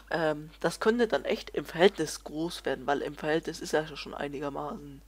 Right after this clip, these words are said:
ähm, also ich ver-, vermute mal einigermaßen realistisch. Ähm, na, ob das so realistisch ist, weiß ich nicht. Ich vermute jetzt einfach mal, wenn, wenn man jetzt hier irgendwie, ähm, den ganzen Teil hier Stadt hätte,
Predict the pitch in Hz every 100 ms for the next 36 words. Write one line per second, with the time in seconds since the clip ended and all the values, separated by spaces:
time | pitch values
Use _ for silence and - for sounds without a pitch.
0 | - - - - - - - 156 147 165
1 | - - 160 151 - 151 151 - 147 -
2 | 151 151 143 147 - 143 147 160 - 127
3 | - - - - - - - - 147 147
4 | 147 143 147 - - - 120 117 - -
5 | - - - - - - - - - -
6 | - - - - - - - - - -
7 | - - - - 160 175 190 131 143 143
8 | 160 156 151 156 147 - - 156 160 151
9 | 151 156 - - - - 139 143 139 -
10 | 165 165 156 - - 165 170 143 147 -
11 | 175 - 147 151 165